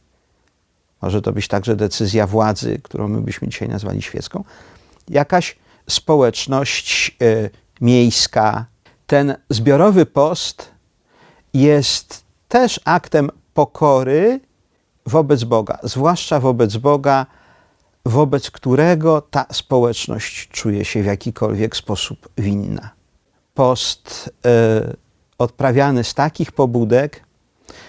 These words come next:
połączony jest, e, często z modlitwą, która przybiera niejednokrotnie charakter autorefleksji.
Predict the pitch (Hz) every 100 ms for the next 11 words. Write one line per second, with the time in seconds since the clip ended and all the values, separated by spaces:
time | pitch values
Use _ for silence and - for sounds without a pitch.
0 | _ _ - 143 143 139 - 143 131 135
1 | 135 127 123 123 123 - - - - -
2 | 120 117 - - 123 127 - - - 120
3 | 120 120 - - 120 120 120 117 - -
4 | - 120 113 113 107 - 131 180 226 _
5 | _ _ _ _ _ _ _ _ _ -
6 | - 135 143 139 139 - - 135 117 139
7 | 147 143 127 120 113 110 110 127 131 -
8 | 127 - 117 120 135 127 120 120 110 101
9 | - - -